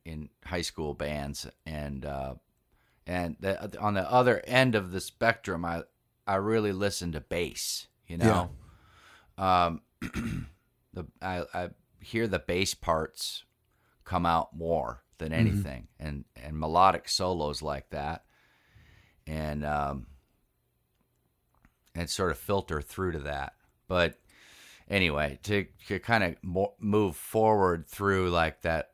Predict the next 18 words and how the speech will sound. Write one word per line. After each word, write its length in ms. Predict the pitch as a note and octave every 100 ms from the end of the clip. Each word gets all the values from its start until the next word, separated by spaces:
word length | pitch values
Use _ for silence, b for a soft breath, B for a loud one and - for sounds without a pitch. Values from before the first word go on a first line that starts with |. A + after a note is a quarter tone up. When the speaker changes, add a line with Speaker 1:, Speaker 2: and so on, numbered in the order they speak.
| _
Speaker 1:
the, 80 | E2+
your 120 | D#2+
question 460 | - G2 F2 - D#2
about, 460 | C#2+ E2+ E2 D#2+ _ _ _
you 100 | F2
know, 140 | D#2 D2
getting 300 | F2+ F2 E2+
into 200 | D2+ D2+
blues, 460 | - G2 - F2+
sometime 520 | - D#3+ E3+ D#3 C#3 A#2
around, 500 | G2+ G2 F#2+ F#2 E2
like, 380 | D2+ D2 - -
you 120 | E2
know, 320 | D#2 D2 D2 - b b b b -
that 280 | E2+ C#2+
younger 380 | D#2+ G2 F2 D#2+
age 440 | D2+ D#2 D#2+ C#2+ D#2
of, 240 | C#2 -